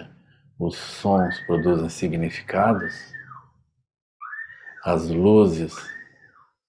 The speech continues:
isso é pra evacuar o prédio, pessoal, tá queimando. <laughs> O pessoal já ficou assim, né? Como? <laughs> E essa janela fechada desse jeito, e agora? Como é que nós fazemos?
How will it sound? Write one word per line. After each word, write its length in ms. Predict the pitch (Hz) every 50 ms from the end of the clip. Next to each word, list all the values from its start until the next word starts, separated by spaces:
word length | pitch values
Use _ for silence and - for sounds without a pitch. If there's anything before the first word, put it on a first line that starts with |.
| _ _ _ _ _ _ _ _
isso 280 | 175 180 185 - 208
é 240 | 196 190 95 92 92
pra 180 | - - - 92
evacuar 400 | 92 95 95 185 - - 196 196
o 60 | 196
prédio, 320 | - - 180 175 180 -
pessoal, 340 | - - - - - - -
tá 140 | - - -
queimando. 400 | - 208 190 - 190 185 - - -
<laughs> 60 | - - 320 339 - - 370 - - - - - 330 - - - - - - - - - - 135 - - - - 240 - - - 127 120 - - - - - - - - - - - - - - - - -
O 20 |
pessoal 320 | - 104 98 - 107 113 -
já 120 | 127 123
ficou 400 | 101 131 135 135 - - - -
assim, 300 | - - - - - -
né? 100 | 185 - - 269 - - - - - - 254 -
Como? 300 | - - 135 123 107 107
<laughs> 60 | 113 214 - - 214 - - - - 214 123 120 262 277 - - - - - - - - - - - - - - - -
E 60 | - 127
essa 200 | 120 - 131 123
janela 400 | 117 120 110 117 117 117 117 113
fechada 460 | - 117 104 - - 120 113 110 110
desse 340 | 95 95 104 - - 113 98
jeito, 320 | 95 117 123 117 - -
e 60 | 110
agora? 340 | 107 113 120 123 117 113 107
Como 160 | 98 - 87
é 60 | 101
que 80 | 98 -
nós 160 | 98 98 95
fazemos? 340 | - - 90 90 98 98 -